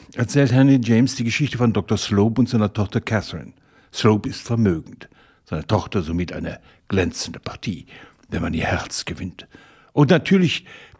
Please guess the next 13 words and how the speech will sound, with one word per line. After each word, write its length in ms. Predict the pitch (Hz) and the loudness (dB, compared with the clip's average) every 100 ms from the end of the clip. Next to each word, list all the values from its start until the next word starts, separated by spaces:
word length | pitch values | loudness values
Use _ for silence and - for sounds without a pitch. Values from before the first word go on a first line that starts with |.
| - | -2
tritt 280 | 151 156 - | 0 0 0
ein 300 | 117 123 - | 0 0 2
umwerfend 800 | 185 185 139 139 139 156 151 - | 6 6 6 4 2 0 -2 -2
aussehender 560 | 131 143 - 135 123 | -4 -4 0 2 4
Mann 300 | 117 127 123 | 4 4 4
in 180 | - 90 | 2 -2
ihr 140 | 87 85 | -2 -2
Leben 320 | 92 98 104 | -2 0 0
und 100 | 95 | -2
schon 140 | 131 | -2
nach 100 | 123 | -2
kurzer 280 | 170 - 127 | -4 -4 -6
Zeit 280 | - 117 | -6 -8